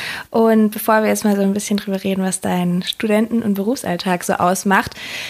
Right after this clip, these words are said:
würde ich gerne wissen, wie du ins Studium gekommen bist.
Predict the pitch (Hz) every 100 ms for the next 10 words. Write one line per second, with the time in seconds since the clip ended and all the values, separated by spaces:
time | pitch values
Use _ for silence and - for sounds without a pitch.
0 | - 214 214 214 208 190 220 214 190 202
1 | 196 180 - 202 185 170 - - 180 170
2 | 170 - - -